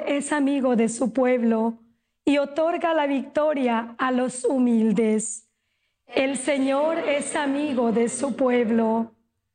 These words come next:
Que se alegren los fieles en el triunfo, que inunde el regocijo sus hogares, que alaben al Señor con sus palabras, porque en esto su pueblo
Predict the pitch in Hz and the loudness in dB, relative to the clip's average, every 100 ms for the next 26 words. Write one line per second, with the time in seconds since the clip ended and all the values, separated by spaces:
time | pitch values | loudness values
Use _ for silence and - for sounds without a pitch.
0 | _ _ _ _ _ _ 285 262 - 254 | _ _ _ _ _ _ 0 0 0 0
1 | 247 254 254 277 269 254 254 - 294 311 | 0 0 0 -2 0 -2 -4 -2 0 0
2 | 320 330 330 262 233 220 220 262 254 262 | 0 -2 -4 0 2 2 0 0 0 0
3 | - 240 233 233 233 - _ _ _ _ | 0 0 0 -2 -10 -20 _ _ _ _
4 | - 302 302 294 320 339 302 240 220 233 | -2 0 0 0 0 0 2 2 0 -4
5 | - _ - 294 269 277 277 285 - 339 | -12 _ -4 -2 0 -2 -2 -4 -2 -2
6 | 339 359 - 302 - 254 220 233 240 240 | 0 -2 -2 -4 -2 -2 0 0 0 0
7 | 240 233 - _ _ _ _ - 285 269 | -2 -4 -14 _ _ _ _ -2 0 0
8 | 269 277 311 294 269 254 - 247 247 277 | -2 -2 -2 -2 -2 -2 -2 0 0 2
9 | 311 320 311 269 254 - 285 - 262 233 | 0 -2 -4 -2 -2 -2 -4 -4 -2 -2
10 | 240 247 226 226 226 - _ _ _ _ | 0 -2 -2 -2 -4 -8 _ _ _ _
11 | _ 285 285 277 277 277 311 311 339 330 | _ 0 0 0 0 2 0 -2 -2 -2
12 | - 240 294 294 294 233 220 226 | -2 -2 0 0 2 2 2 0